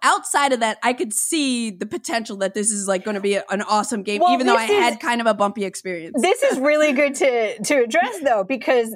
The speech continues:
Speaker 2: game end is dependent upon the action of the players, right? So they
Speaker 1: Mm,
Speaker 2: really didn't
Speaker 1: yes.
Speaker 2: want it to be heads down solitaire. So, of course,
Speaker 1: Right.
Speaker 2: you know, there's the developing of those technologies, they said, and opening up of the development on the board.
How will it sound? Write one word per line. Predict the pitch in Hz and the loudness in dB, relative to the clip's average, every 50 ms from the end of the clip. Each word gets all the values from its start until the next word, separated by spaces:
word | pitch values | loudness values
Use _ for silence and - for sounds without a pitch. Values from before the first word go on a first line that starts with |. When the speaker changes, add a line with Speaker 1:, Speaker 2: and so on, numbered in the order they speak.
| - 180 | -6 -2
Speaker 2:
game | - 294 311 311 277 | 0 2 2 4 2
end | 262 330 392 359 254 - | 2 2 2 0 0 0
is | - 254 220 | -2 -2 0
dependent | 208 247 202 - - 240 254 277 269 | 0 -2 -4 -2 0 0 2 2 2
upon | 254 233 214 240 240 233 | 2 0 0 -2 -2 -2
the | 233 220 | 0 0
action | 214 214 214 214 - 214 | 0 0 0 -2 -4 -4
of | 202 196 | -4 -4
the | 185 190 | -4 -2
players, | - 320 370 311 - - 170 - | 0 0 0 0 0 -4 -4 -2
right? | - 196 208 233 233 | 0 2 2 2 0
So | - 247 226 262 | 0 2 2 2
they | 269 277 285 285 277 269 254 247 226 220 | 2 0 0 0 0 0 0 2 2 2
Speaker 1:
Mm, | 214 - | 2 4
Speaker 2:
really | 277 302 320 359 359 339 | 2 4 4 4 2 2
didn't | 247 294 294 269 254 | 2 2 2 2 0
Speaker 1:
yes. | - 220 | 0 0
Speaker 2:
want | 226 233 240 247 | 2 2 2 2
it | 240 226 | 0 0
to | - 247 202 | -2 -4 -2
be | 185 226 220 208 202 | 0 0 2 2 2
heads | - 240 220 220 202 202 - | 2 2 0 0 0 -4 -4
down | - 214 202 202 196 190 | -4 -2 -2 -2 -2 0
solitaire. | - 190 190 190 214 220 220 285 269 269 277 285 | 0 2 2 2 2 0 2 0 2 2 2 0
So, | 277 - 233 226 | 0 2 2 2
of | 208 208 | 2 0
course, | - 226 220 196 | 0 0 0 0
Speaker 1:
Right. | 185 170 151 - - | 0 -2 -4 -8 -6
Speaker 2:
you | 220 220 | -4 0
know, | 214 202 196 | 0 0 2
there's | 190 202 190 - | 0 -2 -4 -2
the | - 208 202 196 190 185 - _ _ _ _ _ - | 0 0 2 0 0 -2 -6 _ _ _ _ _ -4
developing | 185 226 196 220 214 220 233 226 233 254 240 233 226 226 | -2 0 2 4 4 4 4 4 4 4 4 4 4 4
of | 220 208 196 | 2 2 4
those | 214 208 202 202 196 196 196 196 - - - - | 4 4 6 6 4 2 0 -2 -4 -8 -12 -6
technologies, | - - 214 214 247 254 262 254 240 233 247 240 220 | -2 -2 0 2 2 2 4 4 4 4 2 4 4
they | 233 214 208 | 4 4 4
said, | 214 - 233 220 208 | 4 4 2 2 2
and | 190 190 | 0 -2
opening | - 196 208 208 214 208 208 202 196 | -2 -2 -2 0 0 -2 0 2 2
up | 196 196 190 | 0 0 0
of | - 190 180 | -2 -6 -4
the | 190 | -4
development | 180 196 185 185 185 180 180 190 185 | -2 0 2 2 2 2 0 -2 -4
on | 185 185 | -4 -4
the | 180 | -4
board. | 180 - 285 294 294 262 247 240 | -4 0 2 2 4 4 2 2